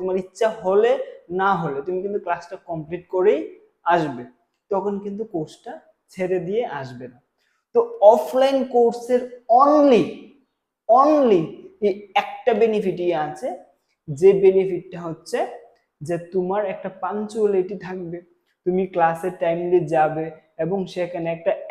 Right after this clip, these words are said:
এনভায়রনমেন্ট পাবে যেখানে তোমার একটু পড়াশোনা ভালো হবে এবং ভালো হয়, এনভায়রনমেন্ট ভালো থাকবে, বন্ধু বান্ধবের সাথে তোমার ডিসকাস হবে পড়াশোনা নিয়ে, ভেরিয়াস থিং তুমি এখানে পেয়ে যাবে। দেখো তুমি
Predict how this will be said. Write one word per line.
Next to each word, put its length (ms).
এনভায়রনমেন্ট 600
পাবে 240
যেখানে 300
তোমার 240
একটু 140
পড়াশোনা 460
ভালো 320
হবে 180
এবং 120
ভালো 220
হয়, 240
এনভায়রনমেন্ট 500
ভালো 160
থাকবে, 220
বন্ধু 280
বান্ধবের 340
সাথে 220
তোমার 160
ডিসকাস 440
হবে 140
পড়াশোনা 520
নিয়ে, 140
ভেরিয়াস 400
থিং 140
তুমি 180
এখানে 260
পেয়ে 260
যাবে। 200
দেখো 340
তুমি 240